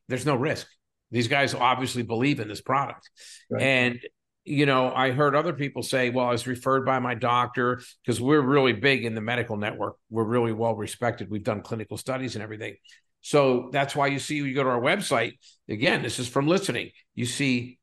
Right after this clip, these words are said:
Speaker 1: testimonials from Doctor Mohit Kira, who's the president of the Sexual Medicine Society of North America, Doctor Wayne Hellstrom,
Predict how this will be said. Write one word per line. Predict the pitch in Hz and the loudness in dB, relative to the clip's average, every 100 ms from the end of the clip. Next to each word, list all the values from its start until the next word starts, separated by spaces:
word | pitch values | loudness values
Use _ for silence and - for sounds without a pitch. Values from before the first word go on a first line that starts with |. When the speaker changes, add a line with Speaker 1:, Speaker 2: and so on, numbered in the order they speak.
| - | -2
Speaker 1:
testimonials | 147 143 135 139 135 120 - | -2 0 0 0 0 -2 -6
from | 104 | -4
Doctor | 113 117 120 | -2 -2 -2
Mohit | 113 110 123 123 - | -2 0 -2 -2 -4
Kira, | 135 120 107 | -2 -2 -2
who's | 101 110 120 | -4 -6 -6
the | |
president | 104 123 120 120 113 | -6 -2 -2 -2 -6
of | |
the | 107 | -6
Sexual | 123 117 110 | -6 -6 -6
Medicine | 117 110 120 113 | -6 -8 -10 -12
Society | 110 120 113 110 | -10 -4 -4 -4
of | 107 | -8
North | 110 110 | -10 -10
America, | 107 113 110 107 104 | -8 -8 -8 -8 -6
Doctor | 107 107 113 | -4 -4 -6
Wayne | 113 117 | -6 -4
Hellstrom, | 110 117 120 - 98 | -2 -2 -2 -6 -10